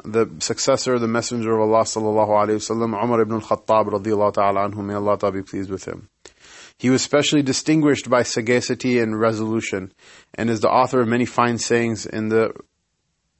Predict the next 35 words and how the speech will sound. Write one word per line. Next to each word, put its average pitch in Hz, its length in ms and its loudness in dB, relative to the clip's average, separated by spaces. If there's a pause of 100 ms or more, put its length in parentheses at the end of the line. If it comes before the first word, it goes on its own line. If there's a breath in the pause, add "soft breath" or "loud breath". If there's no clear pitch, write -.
(160)
in 113 200 -4
the, 107 260 -2
uh, 98 240 0 (120)
subject 113 460 -2
of 98 80 -6
tasawwuf. 101 480 -4 (720 loud breath)
The 110 80 -2
Messenger 139 400 2
of 131 80 2
Allah 123 240 6
sallallahu 120 480 2
alayhi 117 280 2
wa 117 320 -2
sallam 110 60 -4
said, 113 360 0 (340 loud breath)
"Truth 139 280 2
speaks - 440 0
by 127 160 4
the 113 120 0
tongue 127 260 -2
of 113 120 0
Umar," 117 380 2
and 107 140 0
again, 123 420 2 (460 soft breath)
uh, 113 340 2
uh, 110 220 0
there 120 240 2
have 120 200 2
been 123 200 2
inspired 135 640 0
relators, 120 600 2 (540 soft breath)
uh, 107 220 0
m-, 85 320 -6
uh, 107 220 -2
muhaddathun, 117 840 0